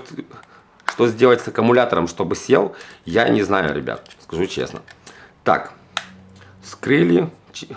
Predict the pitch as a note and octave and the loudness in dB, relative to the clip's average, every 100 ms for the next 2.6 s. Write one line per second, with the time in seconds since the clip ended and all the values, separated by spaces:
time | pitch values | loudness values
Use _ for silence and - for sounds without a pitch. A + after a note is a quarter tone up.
0 | - _ _ _ _ - G2 A#2 - - | -20 _ _ _ _ -14 -6 -4 -4 -4
1 | B2+ - A2 - - - - F2 - D2+ | -2 -2 -2 -2 -4 -10 -10 -8 -6 -6
2 | E2+ - C#3 - - | -6 -4 -4 -2 -4